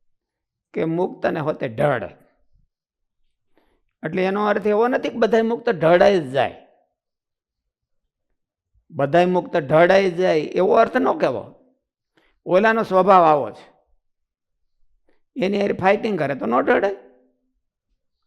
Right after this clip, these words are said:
અને એવાનો, એનો સ્વભાવ એવો જ હોય અને ઢળાઈ જ જતા હોય તો જનક રાજાની કેમ મુક્ત થાય?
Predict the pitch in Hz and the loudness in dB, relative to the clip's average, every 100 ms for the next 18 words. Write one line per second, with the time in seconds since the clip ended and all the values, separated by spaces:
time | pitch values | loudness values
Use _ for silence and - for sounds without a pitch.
0 | _ _ _ _ _ _ - 160 190 220 | _ _ _ _ _ _ -8 -4 -2 -2
1 | 208 - 214 220 190 180 214 220 214 220 | -4 -4 -4 -4 -2 0 4 6 4 4
2 | 233 226 233 226 214 175 - - 190 196 | 2 4 4 4 2 0 -10 -10 -6 -4
3 | 160 165 196 233 220 214 214 226 220 190 | 2 4 6 4 4 6 6 4 2 2
4 | 170 170 - _ _ _ 202 185 208 220 | 2 -2 -16 _ _ _ -4 -2 0 0
5 | 214 220 220 214 214 214 240 233 214 - | 2 4 4 2 0 -2 0 0 -4 -6
6 | - 180 170 160 - | -6 0 0 0 -8